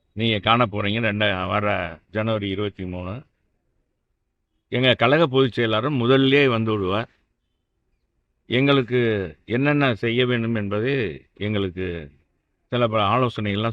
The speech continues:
சொல்லியிருக்கிறார். எனவே பேராசிரியருடைய இந்த, அவருடைய, உங்களிடத்திலே கூறியதை போல ஒரு மாபெரும் மாற்றத்தை உருவாக்கின்ற, தமிழகத்தில் ஒரு புரட்சியை உருவாக்கின்ற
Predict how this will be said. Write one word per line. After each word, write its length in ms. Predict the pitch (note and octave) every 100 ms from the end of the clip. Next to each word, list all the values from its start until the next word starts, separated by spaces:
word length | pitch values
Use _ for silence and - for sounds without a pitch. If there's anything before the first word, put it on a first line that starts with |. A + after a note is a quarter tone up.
| -
சொல்லியிருக்கிறார். 580 | G2 F#2 F2+ F#2 A2 - _ _ _ _ _ _
எனவே 220 | - E3 D#3
பேராசிரியருடைய 1160 | D#3 E3+ F3 - D3 C3+ B2 A#2+ A2+ G2+ F2+ F2 _ _ _ _ _ _ _ _ _ _ _ _ _ _ _ _ -
இந்த, 500 | A#2 B2+ B2 A2 F#2 F2 _ _ _ _ _ _ _ _
அவருடைய, 460 | - A#2 A#2+ A2+ A2
உங்களிடத்திலே 580 | A2+ A#2 A#2 A#2 C#3 B2+
கூறியதை 400 | A2+ A2+ G#2+ G2+
போல 480 | A#2 B2+ A#2 E2 _ _ _ _ _ _
ஒரு 180 | A2+ B2
மாபெரும் 680 | A2+ C3 D3+ D3+ D3+ C#3+ -
மாற்றத்தை 560 | G2 C3 C#3+ D3+ B2 A#2
உருவாக்கின்ற, 800 | A#2 A#2 A2 A2 G2 A2 B2 - _ _ _ _ _ _
தமிழகத்தில் 560 | A#2+ C#3+ E3 D3+ B2+ C3+
ஒரு 220 | A#2+ G2+
புரட்சியை 480 | B2+ C#3 C3 D3+ C3
உருவாக்கின்ற 800 | A2+ A#2+ A2+ G#2+ G2 F#2+ A#2+